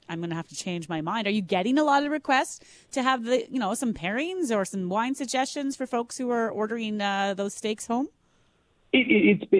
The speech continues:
Speaker 2: it, it hasn't been as, as, as busy as we'd like to see it because I think there is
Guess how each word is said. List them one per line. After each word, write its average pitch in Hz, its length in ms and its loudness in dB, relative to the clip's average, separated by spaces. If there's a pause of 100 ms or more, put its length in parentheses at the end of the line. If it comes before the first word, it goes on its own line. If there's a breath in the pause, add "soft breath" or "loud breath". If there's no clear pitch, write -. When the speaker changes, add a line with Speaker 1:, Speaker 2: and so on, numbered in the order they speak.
(120)
Speaker 2:
it, 180 160 6 (120)
it 151 40 4
hasn't 202 400 4
been 190 280 8
as, 143 280 6 (200)
as, 120 300 6 (180)
as 113 200 4 (280)
busy 160 300 8
as 131 120 2
we'd 127 180 6
like 127 220 6
to 165 180 4
see 190 80 4
it 240 240 6
because 131 260 2
I 131 120 6
think 156 220 4
there 131 220 6
is 120 120 4